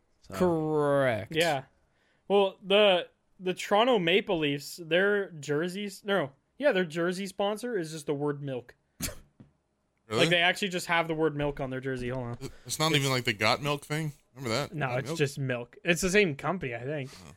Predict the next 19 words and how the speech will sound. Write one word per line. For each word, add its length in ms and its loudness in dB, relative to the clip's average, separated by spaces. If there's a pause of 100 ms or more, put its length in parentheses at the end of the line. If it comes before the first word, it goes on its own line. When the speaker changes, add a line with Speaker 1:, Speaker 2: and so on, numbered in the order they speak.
(1000)
Speaker 3:
I 60 -6
don't 100 -2
know. 80 -2
Speaker 4:
Maybe 100 4
Speaker 3:
Is 60 4
Speaker 4:
they're 120 6
Speaker 3:
it, 40 2
Speaker 4:
owned 180 4
by, 80 8
Speaker 3:
is 60 6
Speaker 4:
like, 160 6
Speaker 3:
milk 180 8
Speaker 4:
this 180 -4
Speaker 3:
just, 180 -2
like, 180 4
this 200 0
one 360 2
big 320 0
monopoly? 680 -2